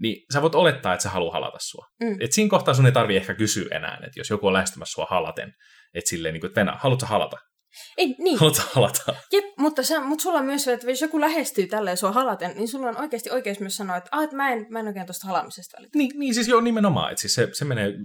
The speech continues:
Speaker 1: täysin molempiin suuntiin. Ja se on just tämä, että siinä sulla on täysi itsemääräysoikeus sun niinku kroppaan.
Speaker 2: Jep.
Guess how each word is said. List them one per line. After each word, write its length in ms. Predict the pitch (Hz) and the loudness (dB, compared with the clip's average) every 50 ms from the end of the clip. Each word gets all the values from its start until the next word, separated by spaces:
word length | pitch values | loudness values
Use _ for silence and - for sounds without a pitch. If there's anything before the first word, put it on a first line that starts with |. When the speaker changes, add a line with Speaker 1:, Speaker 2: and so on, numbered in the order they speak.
| - - - | -12 -6 -2
Speaker 1:
täysin 280 | 151 147 135 123 113 104 104 110 101 98 | 0 2 2 2 2 0 -4 -4 -6 -6
molempiin 360 | - 131 113 104 95 95 92 | -2 -2 -2 -2 -2 -6 -6
suuntiin. 280 | 98 101 87 85 - - | -4 -4 -6 -6 -6 -6
Ja 60 | 90 | -4
se 100 | - 147 | -2 0
on 100 | 131 120 | 0 0
just 200 | 123 131 131 - | -2 -2 -4 -2
tämä, 260 | - - 101 82 - - _ _ _ _ - | -2 -2 -2 -2 -4 -8 _ _ _ _ -8
että 360 | 98 95 _ - 107 - - - _ _ _ _ | -8 -6 _ -2 -2 -2 -4 -6 _ _ _ _
siinä 360 | - - 220 175 139 151 - - _ _ - 131 | -4 0 0 2 2 0 -2 -6 _ _ -10 -6
sulla 180 | 143 151 139 131 | -2 -2 0 0
on 60 | 131 | 2
täysi 320 | 170 156 131 127 135 127 _ - | 2 0 0 0 -4 -10 _ -6
itsemääräysoikeus 1040 | 160 131 131 110 117 117 101 92 87 82 82 82 - - 90 82 - - - - | -4 -4 -4 -4 -4 -2 0 0 0 -2 -4 -6 -6 -6 -8 -8 -8 -10 -12 -12
sun 160 | - 85 82 | -10 -12 -12
niinku 180 | 80 80 82 85 | -12 -12 -12 -10
kroppaan. 460 | - - - - - _ - - - - _ _ _ _ - | -6 -6 -6 -6 -8 _ -20 -20 -20 -20 _ _ _ _ -4
Speaker 2:
Jep. 120 | 320 320 | -4 -4